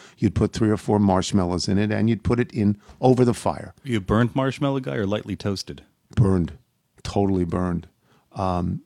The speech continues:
Speaker 1: and that's what, that's what I remember most. I have seen, I have seen adults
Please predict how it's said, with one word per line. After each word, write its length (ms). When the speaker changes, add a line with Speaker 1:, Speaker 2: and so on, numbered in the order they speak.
Speaker 1:
and 200
that's 300
what, 240
that's 560
what 220
I 100
remember 460
most. 440
I 180
have 260
seen, 580
I 80
have 160
seen 460
adults 680